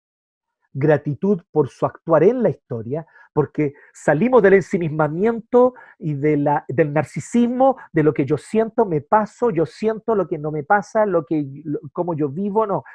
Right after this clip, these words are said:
Salgo de este ensimismamiento y miro por la ventana de mi ego hacia afuera y veo que Dios está actuando en la historia, en las naciones, que Dios está actuando en la humanidad, que Dios está llevando a cabo su plan. Gratitud por su actuar en la historia.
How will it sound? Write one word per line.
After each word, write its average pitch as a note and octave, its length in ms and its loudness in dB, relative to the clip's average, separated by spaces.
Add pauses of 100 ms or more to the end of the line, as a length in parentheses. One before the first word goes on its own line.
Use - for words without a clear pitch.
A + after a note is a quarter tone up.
(140)
Salgo A#3+ 300 0
de A#3 60 6
este A#3 120 0
ensimismamiento G3+ 920 -2 (240)
y F3 120 0
miro C4+ 300 2
por A3+ 140 2
la G3+ 120 6
ventana A3 420 4
de G#3 120 2
mi G#3 220 0
ego G#3 460 2
hacia F#3+ 260 0
afuera G3+ 460 2 (220)
y E3 100 0
veo F#3+ 200 6
que F#3 100 2
Dios F3 140 2
está F#3 100 -4
actuando F3 320 -2
en D#3+ 80 0
la D3+ 60 0
historia, G3 440 2
en D#3+ 60 2
las D3 120 0
naciones, D#3 720 -4 (180)
que D#3+ 80 -2
Dios D#3+ 160 2
está - 160 -6
actuando G3 360 0
en D#3+ 80 0
la D#3 60 2
humanidad, D3+ 540 -4
que D#3+ 80 -8
Dios D#3 100 -4
está D#3+ 120 -4
llevando D3+ 280 -4
a C#3 40 -6
cabo D3 220 -2
su B2 180 -10
plan. A2 260 -12 (800)
Gratitud B2+ 420 -6
por A#2+ 160 -14
su - 100 -14
actuar A2+ 220 -10
en A2 80 -10
la G#2 60 -14
historia. F#2+ 360 -20